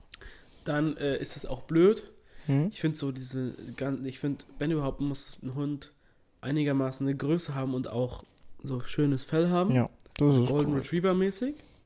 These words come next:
Speaker 2: Ja.
Speaker 1: Ähm, im Moment haben wir aber zwei Katzen, die heißen Tom und Jerry witzigerweise.
Speaker 2: Ehrlich jetzt?
Speaker 1: Ja.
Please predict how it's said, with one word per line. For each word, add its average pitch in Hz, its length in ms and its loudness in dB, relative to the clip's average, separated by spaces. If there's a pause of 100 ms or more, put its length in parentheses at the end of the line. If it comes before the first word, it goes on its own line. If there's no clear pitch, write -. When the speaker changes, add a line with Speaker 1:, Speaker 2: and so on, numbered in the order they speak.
Speaker 2:
Ja. 127 180 6 (880)
Speaker 1:
Ähm, 151 320 2 (240)
im 160 80 0
Moment 165 240 4
haben 180 80 2
wir 160 60 4
aber 143 160 2
zwei 127 180 -2
Katzen, 220 500 -4
die 151 80 -2
heißen 131 320 -4
Tom 185 260 0
und 151 160 -2
Jerry 147 240 2
witzigerweise. 165 800 0 (120)
Speaker 2:
Ehrlich 135 400 4
jetzt? - 220 2
Speaker 1:
Ja. 101 160 -8